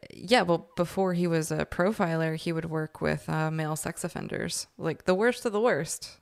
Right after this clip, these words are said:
you know, the people that we like to write off as just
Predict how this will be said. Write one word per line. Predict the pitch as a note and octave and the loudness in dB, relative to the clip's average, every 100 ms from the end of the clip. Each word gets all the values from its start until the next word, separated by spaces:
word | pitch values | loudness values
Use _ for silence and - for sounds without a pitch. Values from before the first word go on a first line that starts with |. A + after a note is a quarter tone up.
| - | -4
you | E3 | -2
know, | D#3+ F#3 F#3 | 0 -2 0
the | F3+ | 0
people | E3+ F#3 F3+ F3 | 0 -2 0 0
that | E3+ | 0
we | D#3+ | 0
like | E3 E3 | 0 -2
to | - | -2
write | E3 D#3+ E3 | -2 0 2
off | D#3+ - | 0 -2
as | D#3+ D#3 D#3 - - _ _ _ _ _ _ _ _ - | -4 -2 -2 -4 -8 _ _ _ _ _ _ _ _ -16
just | E3 D#3+ - | -6 -4 -4